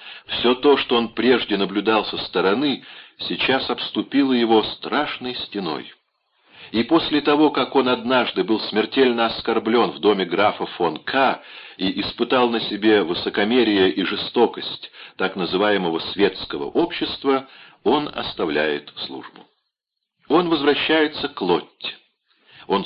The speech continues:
снова весь во власти своей любви. Но теперь Лотта для него безвозвратно потеряна. Она жена Альберта. Рушится последний мостик, соединявший Вертера с жизнью.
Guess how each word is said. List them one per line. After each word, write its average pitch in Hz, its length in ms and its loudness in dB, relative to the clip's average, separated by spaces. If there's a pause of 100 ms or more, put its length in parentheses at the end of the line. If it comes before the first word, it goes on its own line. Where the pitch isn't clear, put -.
(120)
снова 143 580 2
весь 113 400 -4
во 113 120 -2
власти 85 600 -4 (220)
своей 73 440 -6
любви. 64 380 -14 (1300)
Но 156 160 4
теперь 175 320 4
Лотта 160 460 4
для 117 200 0
него 131 380 4
безвозвратно 87 840 -4
потеряна. 82 600 -6 (540)
Она 110 260 2
жена 131 320 2
Альберта. 85 560 -2 (540)
Рушится 139 500 2
последний 135 520 2
мостик, 120 600 2 (260)
соединявший 98 720 0
Вертера 92 440 0
с 82 60 -10
жизнью. 76 480 -8